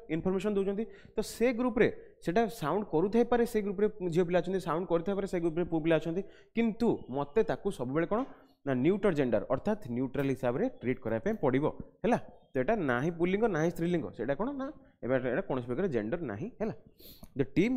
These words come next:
ଗେଭ୍ ଇଟ୍ସ ବେଷ୍ଟ ପରଫର୍ମାନ୍ସ, ଯୋଉ ଟିମ୍ ଯୋଉ କହିଲା, ଏଇଟା କ'ଣ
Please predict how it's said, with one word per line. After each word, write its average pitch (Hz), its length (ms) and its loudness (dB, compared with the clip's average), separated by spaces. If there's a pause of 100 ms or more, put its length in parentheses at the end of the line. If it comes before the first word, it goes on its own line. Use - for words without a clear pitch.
ଗେଭ୍ 139 320 4
ଇଟ୍ସ 117 160 -6 (100)
ବେଷ୍ଟ 147 220 0
ପରଫର୍ମାନ୍ସ, 78 340 -12 (300)
ଯୋଉ 135 160 0
ଟିମ୍ 156 180 2
ଯୋଉ 147 140 -2
କହିଲା, 104 320 -2
ଏଇଟା 131 240 -2
କ'ଣ 196 100 -4